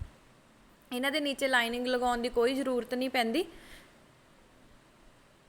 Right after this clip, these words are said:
ਇਸ ਦੇ ਵਿੱਚ ਇੱਕ ਇਹ ਵਾਲਾ ਕਲਰ ਹੈ ਜੀ, ਇਹ ਵੀ ਕਾਟਰੇਜ ਦੀ ਸ਼ਰਟ ਹੋਏਗੀ।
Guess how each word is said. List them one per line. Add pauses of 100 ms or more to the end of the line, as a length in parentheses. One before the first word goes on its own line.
(1040)
ਇਸ
ਦੇ
ਵਿੱਚ
ਇੱਕ
ਇਹ
ਵਾਲਾ
ਕਲਰ
ਹੈ
ਜੀ,
ਇਹ
ਵੀ
ਕਾਟਰੇਜ
ਦੀ
ਸ਼ਰਟ
ਹੋਏਗੀ।